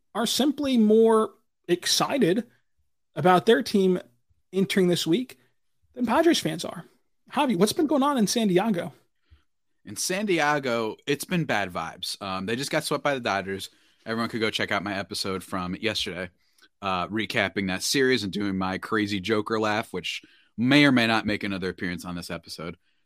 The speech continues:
Speaker 2: Um, and they got swept. Two runs in three games. Bob Melvin calls out the team, says they got, "We gotta play better." He got ejected in that last game, uh, that they played against the Twins previously, another series they got their butts kicked in.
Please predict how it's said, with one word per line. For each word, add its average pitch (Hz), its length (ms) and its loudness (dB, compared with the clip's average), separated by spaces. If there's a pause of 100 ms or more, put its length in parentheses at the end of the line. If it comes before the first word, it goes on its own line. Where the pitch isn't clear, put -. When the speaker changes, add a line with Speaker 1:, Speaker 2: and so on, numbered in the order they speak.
(160)
Speaker 2:
Um, 101 560 -2
and 127 280 2
they 135 80 2
got 151 160 4
swept. - 440 -2
Two 151 160 2
runs 143 240 2
in 127 100 -4
three 131 200 0
games. 113 480 0 (500)
Bob 123 160 6
Melvin 127 280 2
calls 117 280 0
out 113 160 -2
the - 60 -20
team, 170 400 0 (500)
says 107 380 -2
they 104 120 0
got, 104 240 0
"We 104 120 -6
gotta 101 180 -2
play 104 160 -6
better." 151 420 4 (360)
He 107 100 -2
got 104 140 0
ejected 110 400 -2
in 104 100 -4
that 101 180 -4
last 101 380 -2
game, 98 460 -6 (420)
uh, 95 120 -4
that 95 120 -6
they 101 100 -4
played 98 160 -6
against 95 220 -6
the 95 60 -12
Twins 220 280 0
previously, 101 420 0
another 147 220 2
series 92 240 0
they 85 100 -4
got 82 160 -6
their 82 100 -6
butts 80 240 -12
kicked - 220 -12
in. 85 200 -12